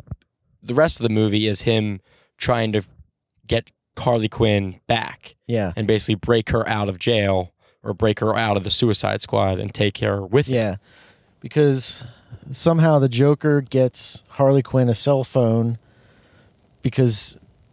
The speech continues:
Speaker 1: Well, he, well, he gives
Speaker 2: he,
Speaker 1: the cell
Speaker 2: he
Speaker 1: phone to that
Speaker 2: manipulates
Speaker 1: prison
Speaker 2: that
Speaker 1: guard.
Speaker 2: guy.
Speaker 1: Yeah.
Speaker 2: Yeah, that guard. And then we never hear from that guy again.
Speaker 1: No.
Speaker 2: You know,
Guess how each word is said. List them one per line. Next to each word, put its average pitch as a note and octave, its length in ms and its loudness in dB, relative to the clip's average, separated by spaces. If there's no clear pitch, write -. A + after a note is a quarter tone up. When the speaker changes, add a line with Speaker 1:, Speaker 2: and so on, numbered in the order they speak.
Speaker 1:
Well, B2+ 140 2
he, C3 120 0
well, B2+ 100 0
he D3 100 2
gives D3 240 0
Speaker 2:
he, D3 40 0
Speaker 1:
the C#3 40 -2
cell C#3+ 160 2
Speaker 2:
he D#3 60 2
Speaker 1:
phone D#3+ 160 2
to F#3+ 60 4
that - 120 2
Speaker 2:
manipulates D3 260 4
Speaker 1:
prison A#2 140 -2
Speaker 2:
that A#2+ 140 2
Speaker 1:
guard. F#2+ 120 -6
Speaker 2:
guy. C#3+ 380 4
Speaker 1:
Yeah. G#2 220 -2
Speaker 2:
Yeah, A#2 140 2
that G#2 220 -2
guard. A2+ 460 2
And D#3 220 2
then C#3+ 280 2
we D3 100 2
never D#3 240 4
hear C3 160 0
from G#2+ 140 -6
that B2+ 200 -2
guy F#2 200 -2
again. F#2 340 -2
Speaker 1:
No. G2 240 -2
Speaker 2:
You A2 160 -8
know, F#2+ 240 -6